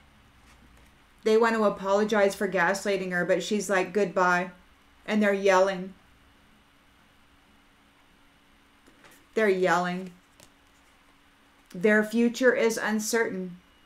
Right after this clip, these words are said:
They want a big favor and offering s-, unsolicited advice. The small favor, the big favor, the secret is they want to use that to bring chaos, to vent chaos into the connection. It's a cord,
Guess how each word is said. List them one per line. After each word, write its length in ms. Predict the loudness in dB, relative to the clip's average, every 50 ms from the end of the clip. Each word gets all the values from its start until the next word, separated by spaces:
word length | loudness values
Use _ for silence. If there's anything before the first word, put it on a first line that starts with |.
| -20 -20 _ _ -20 _ _ _ _ -20 -20 -12 -4
They 140 | -2 0
want 220 | 0 2 2 2 0
a 40 | 0
big 240 | 2 0 0 0
favor 560 | -2 -4 -2 0 0 0 0 -2 -4 -4 -6 -10 -16 -20 _ -10
and 160 | -6 -6 -4
offering 680 | -2 0 2 2 0 0 0 -2 -2 -2 -4 -6 -10 -12 -12
s-, 180 | -10 -10 -6 -4
unsolicited 800 | -2 -2 -2 -2 -2 0 0 0 0 0 -2 -4 -2 -2 0 0
advice. 720 | 0 0 0 -2 -2 -2 0 -2 -2 -4 -6 -10 -12 -14 -18 -20 _ _ _ _ _ _ _ _ _ _ _ _ _ _ _ _ _ _ _ _ _ _ _ _ _ _
The 120 | 0 0 0
small 380 | 2 2 2 4 4 4 4
favor, 360 | 4 4 4 6 6 6 4 4
the 140 | 4 4
big 320 | 2 4 2 2 2 0 0
favor, 520 | 2 4 6 6 6 6 6 4 2 2 -2
the 160 | -2 -2 -2 0
secret 560 | -2 -2 -2 -2 -2 0 2 4 4 4 2
is 320 | 2 0 2 2 2 2
they 160 | 2 2 2
want 180 | 2 2 2 0
to 60 | 0
use 380 | -2 -2 0 0 0 0 0 0
that 320 | 0 0 0 0 -2 -2 -2
to 100 | -4 -2
bring 340 | -2 -2 -2 -2 -2 -6
chaos, 540 | -6 -4 -4 -2 -2 0 0 -2 -2 -4 -4
to 140 | -2 0 0
vent 400 | 2 2 0 -2 -2 -4 -10 -14 -12
chaos 560 | -6 -4 -2 0 0 0 -2 -2 -2 -4 -6
into 440 | -6 -2 0 0 0 0 0 -2 -4
the 120 | -2 -4
connection. 600 | -6 -6 -6 -4 -4 -4 -6 -6 -10 -12 -12 -8
It's 220 | -6 -4 -4 -2 -4
a 60 | -6
cord, 560 | -6 -6 -4 -2 0 2 2 2 2 -2 -6